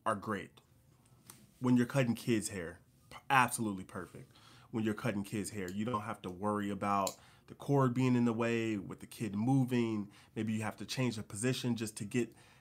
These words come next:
that little cut, because you know how it is. I mean, look, we're all barbers here, right? We've cut kids before. They move a certain way, and a lot of times you just have to adjust to the kid.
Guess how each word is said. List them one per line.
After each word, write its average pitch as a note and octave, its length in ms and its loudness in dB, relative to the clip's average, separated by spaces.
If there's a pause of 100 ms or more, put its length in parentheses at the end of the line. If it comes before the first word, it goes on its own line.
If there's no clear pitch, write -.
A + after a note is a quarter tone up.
(680)
that - 180 -6
little D3 240 4
cut, C#3+ 440 0
because D3 300 -2
you B3+ 60 6
know A3 80 6
how G#2 220 0
it F#2+ 80 -4
is. G2+ 220 -4
I A2 80 -2
mean, A2+ 140 0
look, G#2+ 140 -2
we're B2 180 2
all G2+ 140 4
barbers G2 420 -2
here, G#2+ 140 -4
right? A2+ 300 0 (440)
We've D3 160 4
cut B2 180 0
kids A2 240 -2
before. G#2+ 360 -4
They B2 140 2
move B2 320 4
a B2 40 2
certain A#2+ 280 -2
way, A#2 300 0
and A2 180 -2
a A2+ 80 -2
lot C3+ 180 2
of B2+ 60 -4
times B2+ 220 -2
you C3 80 2
just A#2+ 200 -2
have A#2 240 -8
to G#2+ 320 -6 (100)
adjust A#2+ 460 -2
to - 100 -4
the F#2+ 120 -6
kid. G#2 360 -6